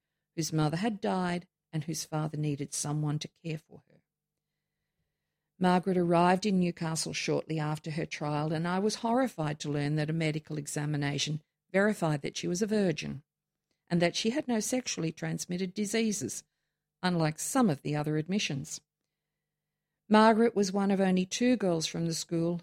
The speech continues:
who were baptised in eighteen sixty-nine, when she was about thirteen.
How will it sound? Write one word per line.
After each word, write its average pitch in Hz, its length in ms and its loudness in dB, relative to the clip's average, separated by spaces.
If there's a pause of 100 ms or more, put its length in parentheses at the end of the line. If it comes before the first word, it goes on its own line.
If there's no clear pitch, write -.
(100)
who 190 80 -2
were 180 100 2
baptised 156 880 -4
in 151 180 -6 (140)
eighteen 151 380 -2
sixty-nine, 151 880 -4 (340)
when 175 180 0
she - 160 -2
was 180 160 -4
about 160 360 -6 (120)
thirteen. 147 680 -4